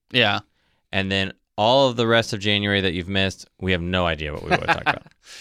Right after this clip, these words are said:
Speaker 1: We gotta talk about Star
Speaker 2: We
Speaker 1: Wars.
Speaker 2: probably would have
Speaker 1: Gotta
Speaker 2: talked about. You
Speaker 1: <laughs>
Speaker 2: still haven't seen it, though.
Speaker 1: I haven't seen it.
Speaker 2: I did. So we could have
Speaker 1: Yeah.
Speaker 2: talked about that, but you hadn't watched it. Uh,
Speaker 1: I honestly,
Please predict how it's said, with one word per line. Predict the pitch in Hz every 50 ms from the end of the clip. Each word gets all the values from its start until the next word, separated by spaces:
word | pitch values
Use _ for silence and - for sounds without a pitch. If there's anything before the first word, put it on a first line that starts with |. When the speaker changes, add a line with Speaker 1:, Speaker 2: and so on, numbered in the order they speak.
| - - - -
Speaker 1:
We | 131 127
gotta | 131 123 123 120
talk | 135 127 123 117
about | 117 110 113 107 107 -
Star | - - 165 175 190 190 185 185
Speaker 2:
We | 190
Speaker 1:
Wars. | 190 - - 185 180
Speaker 2:
probably | - 113 110 110
would | 113 113
have | 110 110 110
Speaker 1:
Gotta | 113 113 110
Speaker 2:
talked | 101
about. | 101 104 95
You | 98 120 131
Speaker 1:
<laughs> |
Speaker 2:
still | - 170 156
haven't | 135 117
seen | - - 123 117 110
it, | 107 95
though. | 101 101 98 104 117 113 - _ _ _ _ - - _
Speaker 1:
I | - 131 143
haven't | 156 170 175 175 165 170 170 156
seen | - 170 160 151 143
it. | 147 147 147 131
Speaker 2:
I | 104 107
did. | 104 107 104 101 104 107 110 107 - _ _ _ -
So | - - 107 101
we | 101 98
could | - 131 131
have | 123
Speaker 1:
Yeah. | 120 113 104
Speaker 2:
talked | 104 110
about | 104 95 90 80
that, | 87 87 90 87
but | 87
you | 90 92
hadn't | 92 87 85
watched | 87 87 90 90 - - -
it. | 87 90 - - _ _ _ _ _ _ _ _ _ _ _ -
Uh, | - - - -
Speaker 1:
I | 98 101 101 135 175 208 220 214
honestly, | - 147 151 151 165 180 196 185 - - 175 175 185 185 180 170 160 156 143 131 -